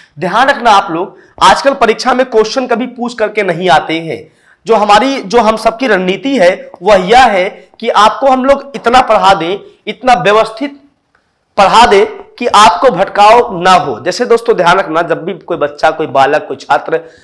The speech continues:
तैयारी शुरू करता है ना, तो बहुत सारे छात्र ऐसे होते हैं जो जानकारी और सही दिशा निर्देश के अभाव में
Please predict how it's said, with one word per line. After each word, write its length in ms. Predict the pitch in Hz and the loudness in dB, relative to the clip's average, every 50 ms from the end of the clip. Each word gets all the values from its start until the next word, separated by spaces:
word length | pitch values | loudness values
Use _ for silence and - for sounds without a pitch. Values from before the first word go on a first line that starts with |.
| _ _ _ | _ _ _
तैयारी 280 | - 190 180 185 220 254 | 2 4 4 4 2 0
शुरू 220 | 247 - 220 208 | -2 -2 -4 -2
करता 280 | 196 190 170 - - 160 | 0 0 0 0 2 0
है 140 | 156 151 151 | 2 2 0
ना, 100 | 160 156 - - - - _ _ _ | -2 -2 -4 -6 -12 -20 _ _ _
तो 60 | - 165 | -8 -4
बहुत 320 | 143 180 170 208 240 233 | 0 0 2 2 0 0
सारे 200 | 226 208 196 214 202 | 2 2 2 2 2
छात्र 380 | - 208 202 196 - 208 - - | 0 0 0 0 0 -2 -2 2
ऐसे 260 | 165 160 160 - 220 214 | 2 0 2 0 -2 -2
होते 320 | 185 185 170 180 180 190 | -2 -2 -4 -2 -2 -2
हैं 200 | 185 170 147 175 - - - _ _ _ _ - | -2 -2 -4 -4 -6 -10 -20 _ _ _ _ -8
जो 140 | 139 185 190 | -2 -2 0
जानकारी 540 | 151 175 165 165 175 170 170 170 185 208 208 | 2 4 2 2 2 2 2 0 2 2 2
और 120 | 214 208 202 | 0 0 0
सही 280 | - - 156 175 196 | -2 -2 -4 -4 -4
दिशा 220 | 165 165 156 180 165 | -6 -6 -4 -2 -2
निर्देश 340 | 175 165 143 165 185 180 | -2 -2 -2 -2 -4 -4
के 100 | - - 180 | 0 2 2
अभाव 420 | 160 151 143 131 139 151 175 180 | 2 2 2 2 2 4 4 4
में 160 | 165 151 156 | 2 0 -4